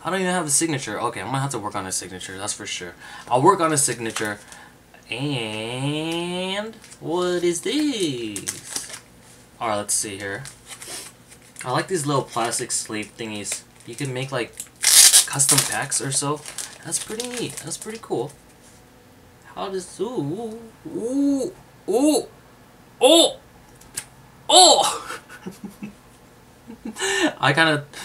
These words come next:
I couldn't hold my excitement, so I kinda went through just,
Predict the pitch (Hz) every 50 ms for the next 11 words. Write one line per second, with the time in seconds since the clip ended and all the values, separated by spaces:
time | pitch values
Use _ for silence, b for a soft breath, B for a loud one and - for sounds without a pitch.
0 | B B B B 139 - - - - - 135 131 131 139 139 139 - 160 151 151
1 | 147 135 131 131 127 127 127 127 123 117 113 110 113 110 110 - - 123 117 123
2 | 127 127 131 135 135 - 127 117 117 113 - 139 147 147 143 131 120 117 113 110
3 | - - - - 120 117 113 113 120 131 160 175 285 294 320 330 B